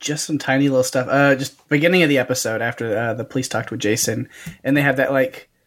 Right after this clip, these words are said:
you know, leading into the, the opening credits, that, like, weird little lingering shot that goes under the water and goes all the way to the bottom, and you see the fish swimming.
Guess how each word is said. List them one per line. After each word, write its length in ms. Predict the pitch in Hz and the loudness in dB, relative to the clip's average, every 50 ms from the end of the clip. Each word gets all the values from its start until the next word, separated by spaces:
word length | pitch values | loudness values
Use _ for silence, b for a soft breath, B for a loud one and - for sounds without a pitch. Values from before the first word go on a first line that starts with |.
| _ _ _ _ _ _ _ | _ _ _ _ _ _ _
you 80 | 131 131 | -2 -2
know, 80 | 127 | -2
leading 380 | 113 120 135 139 135 139 131 131 | 0 0 2 2 2 2 2 2
into 280 | 131 131 127 - 135 123 | 0 0 0 -2 0 0
the, 280 | 127 120 117 117 110 120 | 0 0 0 -2 -6 -6
the 100 | - - | -4 -2
opening 400 | 131 131 - - 127 120 120 127 | -2 -2 0 -2 -2 -2 -6 -8
credits, 640 | - - 131 120 117 117 - - - - - - b b b b b - - | -4 -2 0 0 0 0 -2 -6 -6 -6 -8 -8 b b b b b -8 -2
that, 180 | 127 127 - 135 | 0 0 2 2
like, 200 | 131 127 127 - | 2 0 0 0
weird 280 | 131 131 127 127 123 123 | -2 0 2 2 2 2
little 180 | 127 123 120 | 0 0 0
lingering 320 | 117 123 127 127 123 120 127 | 0 0 0 0 0 -2 -2
shot 360 | - - - 117 117 - - | -2 -2 0 0 -2 -2 -4
that 80 | 123 - | -6 0
goes 220 | 131 123 120 113 | 2 2 2 2
under 220 | 117 120 120 127 | 0 -2 -2 -2
the 100 | 117 120 | -2 -2
water 480 | 113 113 113 117 120 120 120 123 123 120 | -4 -4 -2 -2 -2 0 0 0 0 0
and 100 | 113 - | -2 -2
goes 160 | 101 123 123 | -4 -4 -2
all 120 | 123 123 123 | 0 0 2
the 60 | 120 | 2
way 100 | 123 123 | 0 0
to 60 | 123 | 0
the 80 | 123 120 | -2 -4
bottom, 800 | 139 120 113 117 117 120 120 117 120 120 120 120 120 120 120 117 | -2 -2 0 2 2 2 2 2 0 0 0 -2 -2 -2 -4 -4
and 80 | 113 113 | -4 -4
you 60 | 127 | -2
see 160 | - - 135 | 0 0 0
the 100 | 123 123 | 0 0
fish 300 | - - 135 127 127 - | 0 0 0 0 0 0
swimming. 600 | - - 135 127 120 120 120 120 120 120 123 | -2 -2 0 0 0 -2 -4 -4 -4 -6 -6